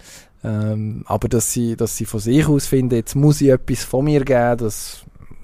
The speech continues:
ja, da gibt's jetzt in der Schweiz nicht manches Beispiel, glaube ich. Von dem her dürfen wir, dürfen wir jetzt Basel auf das sogar ein bisschen stolz sein. Und zum anderen muss man natürlich sagen, es ist viel, ich glaube, es ist tatsächlich viel besser geworden. Also, wir haben es vor der Saison schon gesagt,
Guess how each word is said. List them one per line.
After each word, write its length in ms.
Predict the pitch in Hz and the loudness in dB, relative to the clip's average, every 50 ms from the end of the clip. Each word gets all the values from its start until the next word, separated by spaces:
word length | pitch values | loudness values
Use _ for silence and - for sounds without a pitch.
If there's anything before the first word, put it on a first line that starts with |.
| - - - | -16 -14 -12
ja, 280 | 98 104 65 90 104 - - | -10 -8 -6 -6 -6 -6 -6
da 80 | - | -6
gibt's 220 | - 107 104 - - | -6 -6 -6 -6 -6
jetzt 180 | - - - | -6 -6 -6
in 100 | 117 104 | -8 -8
der 60 | 104 | -6
Schweiz 420 | 98 104 110 113 110 - - - - | -6 -4 -4 -4 -4 -4 -8 -6 -6
nicht 180 | 117 113 - | -6 -4 -4
manches 400 | - 113 101 101 113 110 - - | -4 -4 -2 -2 -4 -6 -6 -8
Beispiel, 560 | - - - - - - - - - 73 - - | -10 -12 -12 -12 -12 -12 -12 -10 -10 -10 -10 -6
glaube 340 | - 82 71 69 76 - | -6 -4 -4 -4 -6 -6
ich. 60 | - - | -8 -6
Von 100 | - 131 | 0 0
dem 160 | 147 156 160 | 2 4 2
her 100 | 151 - - - - - - - - - - - - | 2 0 -2 -8 -18 -20 -20 -18 -18 -16 -16 -6 -2
dürfen 240 | 113 101 98 104 101 | -2 -2 -2 -2 -4
wir, 200 | 101 104 110 - | -4 -6 -6 -4
dürfen 220 | - - 113 - | -4 -4 -4 -4
wir 60 | 120 113 | -4 -6
jetzt 100 | - - | -2 0
Basel 200 | 143 156 156 156 | 2 2 2 0
auf 60 | - | -2
das 200 | - 151 143 - | -4 -4 -4 -4
sogar 260 | - 135 - 120 127 131 | -4 0 2 2 2 2
ein 40 | 131 | 0
bisschen 180 | - - 117 | 0 -4 -6
stolz 460 | - - - 107 110 135 165 - - - | -8 -6 -4 -2 -2 -2 -2 -4 -6 -6
sein. 120 | 214 233 - - - - - - - - - - - - - - - - - - | -6 -6 -8 -12 -14 -14 -14 -14 -16 -18 -20 -20 -20 -18 -18 -20 -20 -20 -20 -8
Und 360 | - 117 117 120 110 104 - - - - - - 120 110 | -4 -2 -2 -2 -2 -6 -10 -14 -16 -18 -16 -14 -12 -10
zum 160 | - 107 101 | -8 -6 -4
anderen 260 | 104 113 120 113 113 | -2 -2 -2 -2 -2
muss 120 | 110 107 110 | -2 -4 -4
man 60 | 110 | -6
natürlich 200 | - - 117 - | -8 -8 -8 -6
sagen, 200 | - 110 - 65 | -8 -8 -8 -8
es 100 | - - | -8 -6
ist 120 | - - - | -6 -6 -6
viel, 520 | - - - - 131 151 - 254 127 - - - - - - - - - - - - _ _ _ _ _ _ - | -8 -6 -2 2 2 2 2 2 -2 -4 -8 -16 -20 -20 -20 -20 -20 -20 -20 -20 -20 _ _ _ _ _ _ -4
ich 60 | 139 | 2
glaube, 200 | 170 185 175 135 | 2 4 4 4
es 60 | 113 | 2
ist 120 | 113 - - | 0 0 0
tatsächlich 420 | 117 - - - - - - - | -2 -2 -2 -4 -4 -4 -4 -4
viel 320 | - - - 139 139 139 | -6 -4 -2 0 0 2
besser 320 | 135 156 143 139 - - 156 | 2 2 2 2 0 0 0
geworden. 220 | 147 117 104 95 | 2 2 2 0
Also, 160 | 101 101 110 | -2 -4 -4
wir 140 | 98 117 117 | -2 -2 0
haben 80 | 107 110 | 0 -2
es 80 | - | -2
vor 160 | - - 120 117 | -4 -6 -6 -6
der 100 | 120 110 | -4 -2
Saison 300 | 120 117 113 104 101 87 | -2 -2 0 -2 -4 -6
schon 120 | 92 85 | -8 -10
gesagt, 400 | - - 131 127 131 123 - - | -6 -4 -2 0 0 -2 -4 -8